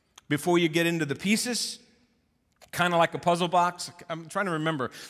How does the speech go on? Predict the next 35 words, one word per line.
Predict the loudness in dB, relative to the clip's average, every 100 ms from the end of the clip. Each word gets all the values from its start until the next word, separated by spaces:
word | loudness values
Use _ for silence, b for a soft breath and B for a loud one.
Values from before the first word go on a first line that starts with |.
| B
I | -4
recently | 0 0 0 -4 -4
was | -2 -2 -4 -8
in | -4
a | -4
home. | -2 -2 -2 -4
We | -8
were | -8
somewhere. | -6 -4 -4 -4 -8 -10 -12
This | -12 -12
has | -12
been | -8 -8 -8 -8
in | -8
the |
last | -4 -6 -6 -10
year. | -8 -8 -8 -14
So | -20 -20
I | _ -14
can't | -14
remember | -10 -10 -12 -14
exactly | -16 -18 -16 -16
where. | -12 -14 -14 B B
Walked | -4 -4 -4
in, | -6
and | -4
you | -4
know | -6
how |
there's | -6 -8
a | -8
little | -10
table | -10 -8 -8 -10
somewhere | -12 -12 -12 -12
set | -10 -8
up. | -8